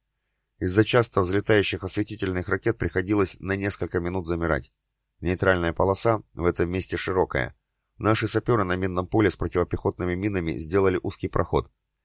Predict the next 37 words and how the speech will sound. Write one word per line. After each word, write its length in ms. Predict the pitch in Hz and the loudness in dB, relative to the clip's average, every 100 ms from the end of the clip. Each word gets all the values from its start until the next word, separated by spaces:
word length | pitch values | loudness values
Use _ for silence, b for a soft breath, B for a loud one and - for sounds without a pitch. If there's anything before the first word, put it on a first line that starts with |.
| _ _ | _ _
Командир 400 | 85 90 92 92 | -2 0 2 2
пехотной 440 | 95 95 92 92 | 2 0 0 2
роты 200 | 104 101 | 2 2
в 60 | 85 | -2
траншее 420 | 82 82 92 90 | -4 -2 0 2
предупредил: 640 | 82 78 80 82 78 67 - _ _ _ _ - | 0 -2 -2 0 0 -2 -8 _ _ _ _ -12
«Держитесь 560 | 85 104 104 131 120 | 2 2 4 -2 -2
на 100 | 110 | -2
сгоревший 400 | 95 107 107 - | 2 4 4 2
танк». 320 | - 98 69 - _ _ | 0 0 -2 -10 _ _
На 120 | 80 | -8
полосе 380 | 82 90 92 - | 0 2 4 2
в 80 | 85 | 2
двадцать 340 | 87 92 95 | 2 0 -2
метров 320 | 104 113 101 92 | -4 -2 -2 -2
шириной 500 | 95 95 107 117 - | -4 -2 -2 -4 -6
саперы 460 | - - 92 107 98 | -6 -6 2 4 4
мины 260 | 95 98 95 | 0 -2 -4
сняли. 440 | 95 92 69 - _ _ _ _ | 0 0 0 -4 _ _ _ _
Несколько 460 | 90 107 - - 98 | -2 0 0 -2 -2
ночей 280 | 98 107 | -2 -2
назад 320 | 98 95 107 98 | -2 2 2 2
немцы 300 | 98 92 90 | -4 -2 -4
сделали 380 | 82 101 98 | 0 2 4
в 80 | 90 | 0
своих 260 | - 95 87 | 0 0 0
минных 340 | 92 95 92 | -6 -6 -4
полях 300 | - 95 92 | 0 0 0
проходы, 480 | 95 95 101 76 - _ _ | -2 0 2 2 -2 _ _
не 140 | - 95 | -2 0
иначе 320 | 101 107 - | 2 0 -2
к 40 | |
наступлению 560 | 98 - 92 101 87 78 | -6 -6 -4 -2 0 0
готовятся. 560 | 73 - 69 - - - _ _ _ _ _ | 0 0 -2 -2 -6 -12 _ _ _ _ _
Спасибо 440 | - 90 98 82 | -6 -2 0 0
за 120 | 78 80 | 2 0
информацию. 600 | 80 85 80 - 64 | 0 -2 -2 -2 -6